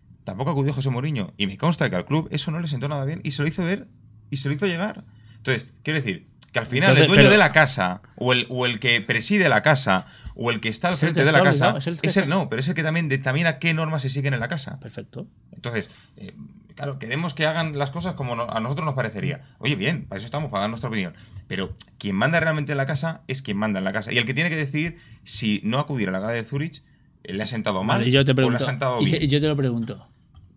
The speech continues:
Speaker 2: ¿Le ha sentado mal o bien? Yo tengo información de cómo le ha sentado.
Speaker 1: Hombre, al Madrid le hubiera gustado.
Speaker 2: No,
Speaker 1: Porque
Speaker 2: a-,
Speaker 1: sé
Speaker 2: al
Speaker 1: que
Speaker 2: pe-,
Speaker 1: cuida,
Speaker 2: al
Speaker 1: porque sé que cuida ese tipo de cosas.
Speaker 2: Entonces, es
Speaker 1: Porque
Speaker 2: decir
Speaker 1: a él, porque a él le interesa ese tipo de cosas.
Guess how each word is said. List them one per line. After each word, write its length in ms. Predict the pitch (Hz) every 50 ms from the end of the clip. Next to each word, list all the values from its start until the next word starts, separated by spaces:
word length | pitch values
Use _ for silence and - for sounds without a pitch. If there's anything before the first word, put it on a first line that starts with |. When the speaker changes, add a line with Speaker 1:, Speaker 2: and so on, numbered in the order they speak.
| _ - - - _ _ _ -
Speaker 2:
¿Le 140 | 147 143 151
ha 20 |
sentado 280 | - 190 180 180 185 175
mal 140 | 202 220 202
o 40 | 151
bien? 220 | 131 127 113 - - - _ _ _ -
Yo 160 | 123 131 143 151
tengo 120 | 165 160
información 380 | 151 139 147 139 135 127 135 131
de 80 | 127 120
cómo 140 | 123 120
le 80 | 120 117
ha 60 | 110
sentado. 340 | 117 113 104 - 92 87 - _ _ _ _ _ _ _ _ _ _ - - - _ _ _ _ _ _ _ _ _ _ _ _ _ -
Speaker 1:
Hombre, 240 | - 107 110 101 82 -
al 180 | 87 92 92
Madrid 220 | 92 92 92 101 110
le 80 | 117
hubiera 160 | 110 110 107 101
gustado. 360 | 90 - - 87 80 80 78 -
Speaker 2:
No, 120 | 143 139
Speaker 1:
Porque 180 | - - 127 127
Speaker 2:
a-, 20 |
Speaker 1:
sé 100 | - 135
Speaker 2:
al 60 | 139
Speaker 1:
que 60 | 127 -
Speaker 2:
pe-, 60 | 143
Speaker 1:
cuida, 140 | 131 131 151
Speaker 2:
al 140 | 147 135 - - - - -
Speaker 1:
porque 240 | - 107 95 107 98
sé 160 | - 135 113
que 80 | 117 107
cuida 220 | 120 127 110 110
ese 120 | - 107
tipo 220 | 87 95 87 90 87
de 80 | 87
cosas. 160 | - - - -
Speaker 2:
Entonces, 480 | 131 - 127 120 107 143 170 147 - -
es 80 | 147
Speaker 1:
Porque 140 | 143 139 151
Speaker 2:
decir 60 | 127 117
Speaker 1:
a 60 | 127
él, 160 | 147 156 151 -
porque 220 | 127 117 104 131
a 20 | 135
él 80 | 139
le 80 | 135 131
interesa 540 | 123 110 123 123 135 147 139 151 156 151 -
ese 160 | 123 107 113
tipo 240 | 95 113 92 101 95
de 80 | 90 85
cosas. 340 | - - - - - -